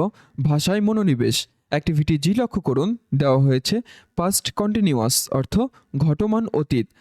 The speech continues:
আজকে আমরা ঘটমান অতীত সম্পর্কে আলোচনা করব। নিচে দেওয়া হয়েছে উই অর্থ আমরা,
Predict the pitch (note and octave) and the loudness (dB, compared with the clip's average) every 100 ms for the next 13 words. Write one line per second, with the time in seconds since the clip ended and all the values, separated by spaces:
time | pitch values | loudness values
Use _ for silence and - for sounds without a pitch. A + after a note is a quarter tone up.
0 | _ - D3 - A3+ C#3+ E3 A3 _ - | _ -4 -4 -2 0 0 0 -4 _ -4
1 | D#3+ D#3+ G#3 A3 - D#3+ E3 - D#3 C3 | -2 0 -2 -2 -2 -2 -2 -2 -2 -2
2 | C3 F#3 C#3 C#3+ B2+ C3+ A2+ G#2+ C3 _ | -2 0 0 0 0 -2 -2 -2 -4 _
3 | _ _ _ _ - D#3 F3 D#3+ D#3 G#3 | _ _ _ _ -4 -2 0 0 2 2
4 | A#3+ G#3 - D3 F#3+ - _ - G#3+ - | 2 0 0 0 -2 -8 _ 0 0 0
5 | C3+ - - C3+ C3+ C#3+ | -2 -2 -4 -2 0 0